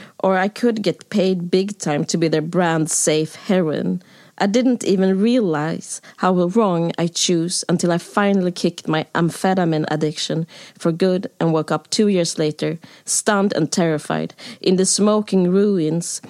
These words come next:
of the life I had shelled. As Ernest Hemingway once said about fa-, falling into debt, and as Elizabeth Wurtzel,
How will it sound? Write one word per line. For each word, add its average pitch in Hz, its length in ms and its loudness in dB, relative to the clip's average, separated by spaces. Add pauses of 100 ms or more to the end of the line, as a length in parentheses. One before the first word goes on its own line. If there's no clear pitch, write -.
(260)
of 170 120 0
the 185 80 4
life 190 440 2
I 165 80 0
had 160 200 -2
shelled. 180 500 -2 (440)
As 311 300 0
Ernest 226 340 2
Hemingway 180 460 2
once 180 320 2
said 190 460 -2 (360)
about 185 260 2
fa-, 190 400 0 (140)
falling 196 480 0
into 190 220 2
debt, - 480 -4 (420)
and 202 160 2
as 202 180 -2 (140)
Elizabeth 190 520 2
Wurtzel, 208 580 0